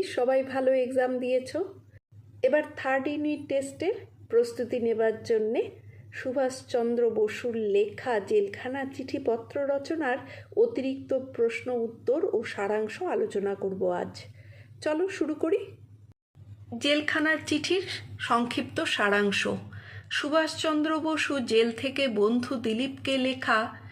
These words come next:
চিঠিতে জেল জীবনের কষ্ট, কারা সংস্কারের প্রয়োজন, অপরাধীদের প্রতি সহানুভূতির গুরুত্ব ও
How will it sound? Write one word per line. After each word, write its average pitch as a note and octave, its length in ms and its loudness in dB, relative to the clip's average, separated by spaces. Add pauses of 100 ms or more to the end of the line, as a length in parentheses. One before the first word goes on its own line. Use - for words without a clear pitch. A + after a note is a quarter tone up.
(280)
চিঠিতে B3 540 0
জেল G#3+ 360 4
জীবনের A3 460 2 (100)
কষ্ট, G#3+ 400 0 (560)
কারা A#3 320 6
সংস্কারের B3+ 840 2
প্রয়োজন, A3+ 480 4 (380)
অপরাধীদের A3+ 760 2 (100)
প্রতি G#3+ 300 0
সহানুভূতির A#3+ 880 -2
গুরুত্ব B3+ 440 -2 (540)
ও G3+ 80 2